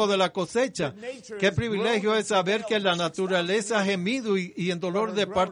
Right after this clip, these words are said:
Speaker 1: groaning
Speaker 2: por
Speaker 1: is just
Speaker 2: seis mil
Speaker 1: about over.
Speaker 2: años, pero su gemir,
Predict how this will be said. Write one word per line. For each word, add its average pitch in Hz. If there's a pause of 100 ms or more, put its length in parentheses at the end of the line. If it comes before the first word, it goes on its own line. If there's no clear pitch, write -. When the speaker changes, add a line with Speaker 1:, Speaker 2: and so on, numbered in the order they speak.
Speaker 1:
groaning -
Speaker 2:
por 196
Speaker 1:
is -
just 190
Speaker 2:
seis 165
mil 196
Speaker 1:
about 214
over. 233
Speaker 2:
años, 202 (220)
pero 202
su 196
gemir, 190